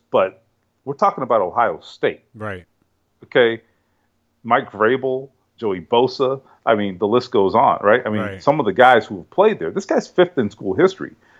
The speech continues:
Speaker 1: I mean, it's one of the top five programs probably in college football history.
Speaker 2: Mm-hmm.
Speaker 1: <laughs> So,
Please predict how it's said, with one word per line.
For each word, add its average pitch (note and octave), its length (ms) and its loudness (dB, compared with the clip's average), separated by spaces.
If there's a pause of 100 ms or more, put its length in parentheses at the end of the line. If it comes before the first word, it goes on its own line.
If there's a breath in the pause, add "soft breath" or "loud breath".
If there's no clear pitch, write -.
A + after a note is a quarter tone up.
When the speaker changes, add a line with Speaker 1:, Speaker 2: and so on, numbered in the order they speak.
Speaker 1:
I - 20 -4
mean, C4 60 4
it's E3+ 100 4
one D3 180 2
of A2 40 2
the G#2 80 2
top C#3+ 300 -2
five A2 240 0
programs A2 560 -4 (480)
probably A2 500 -2
in F#2 140 -14
college C3 260 0
football F2+ 280 -8
history. - 340 -8 (120)
Speaker 2:
Mm-hmm. G#2+ 200 -16
Speaker 1:
<laughs> - 200 -16
So, A#2+ 460 2